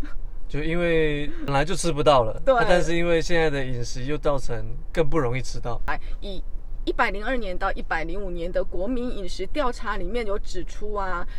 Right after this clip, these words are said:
Speaker 2: 他说国人的钙质摄取只有，呃，卫福部的建议摄取量的三十到五十八percent。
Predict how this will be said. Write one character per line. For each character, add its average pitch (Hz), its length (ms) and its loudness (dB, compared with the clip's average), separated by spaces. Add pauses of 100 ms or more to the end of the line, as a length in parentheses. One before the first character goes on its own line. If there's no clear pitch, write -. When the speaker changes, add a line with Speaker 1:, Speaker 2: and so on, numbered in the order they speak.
(120)
Speaker 2:
他 277 120 -4
说 294 120 -2 (140)
国 233 220 4
人 208 340 -2
的 190 260 0 (160)
钙 285 220 -2
质 - 260 -2
摄 226 320 0
取 - 360 -2
只 190 220 -4
有， 190 340 2 (800)
呃， - 200 -2
卫 294 140 0
福 208 160 -2
部 240 180 -2
的 - 160 -2
建 285 180 -2
议 240 120 -4
摄 - 200 -2
取 - 200 -2
量 214 200 -4
的 - 80 -2
三 226 320 -2
十 - 280 -4
到 190 220 -2
五 175 120 -2
十 - 160 0
八 - 220 2
percent。 - 400 2